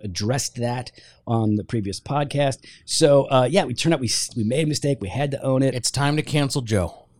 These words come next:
Speaker 1: Yeah, well, that's fine. You can cancel me. It's, what's nice is that, uh, the only people that can cancel us is us. What, what are
Speaker 2: Yeah.
Speaker 1: they gonna do? Nothing.
Speaker 2: Yeah.
Speaker 1: Well, we don't, we
Speaker 2: And,
Speaker 1: just
Speaker 2: yeah, and listen, we canceled Joe. Then all we,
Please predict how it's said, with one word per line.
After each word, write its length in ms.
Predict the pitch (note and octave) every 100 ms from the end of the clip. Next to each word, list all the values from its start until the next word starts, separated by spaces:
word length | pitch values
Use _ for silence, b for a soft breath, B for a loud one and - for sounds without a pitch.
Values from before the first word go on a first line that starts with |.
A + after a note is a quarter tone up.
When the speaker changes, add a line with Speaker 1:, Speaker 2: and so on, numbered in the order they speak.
| _ - -
Speaker 1:
Yeah, 200 | B2 A2
well, 100 | A#2+
that's 180 | C3 -
fine. 260 | F#2 F2
You 100 | B2
can 100 | A2+
cancel 320 | - F2 F2
me. 120 | F2+ F#2 B -
It's, 140 | -
what's 180 | C#3+ D3+
nice 220 | E3+ G#3+
is 140 | A#2+ G2+
that, 260 | A2 G2+
uh, 140 | A2 G2+
the 100 | A2+
only 160 | E3+
people 180 | F3+ D#3
that 100 | A#2
can 80 | -
cancel 320 | - B2 G2
us 160 | B2 A2+
is 100 | F2
us. 360 | A2 D#2 - - _ - -
What, 100 | G#2+
what 80 | B2+
are 40 |
Speaker 2:
Yeah. 140 | B2+
Speaker 1:
they 80 | B2+
gonna 140 | B2 B2
do? 160 | G#2 - - _ _ _ -
Nothing. 300 | A#2+ A#2 A#2+
Speaker 2:
Yeah. 180 | B2+ F#2 F#2+ E2+ -
Speaker 1:
Well, 160 | F#2+
we 80 | F2+
don't, 260 | A2 E2+ - _ -
we 80 |
Speaker 2:
And, 80 | C3+
Speaker 1:
just 100 | -
Speaker 2:
yeah, 140 | G#3 D3
and 240 | D#3+ E3
listen, 260 | F3 E3+ B2
we 80 | D#3
canceled 440 | - G3 F3+ C3+
Joe. 180 | G#2+ D3+
Then 160 | A#2+ B2+
all 140 | C3
we, 100 | C#3+